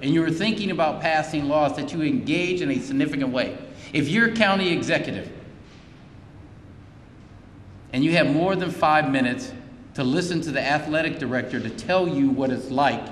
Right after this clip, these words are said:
to try and prepare these fields for students when they don't have the right track or the right field,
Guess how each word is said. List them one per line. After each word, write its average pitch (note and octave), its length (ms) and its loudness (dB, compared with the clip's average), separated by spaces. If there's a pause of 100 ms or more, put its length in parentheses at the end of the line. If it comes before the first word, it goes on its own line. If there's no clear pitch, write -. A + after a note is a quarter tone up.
(360)
to C3 80 -4
try F3+ 320 4
and F#3 160 0
prepare D3+ 420 0
these B2+ 300 0
fields D#3 440 0 (300)
for C#3 140 -4
students C3+ 600 0 (200)
when B2+ 120 0
they C#3 140 4
don't D3+ 220 4
have C3+ 260 2
the C3+ 80 -4
right B2 300 0
track C#3 440 0
or B2+ 80 -8
the B2 60 -6
right B2 240 0
field, C3+ 500 0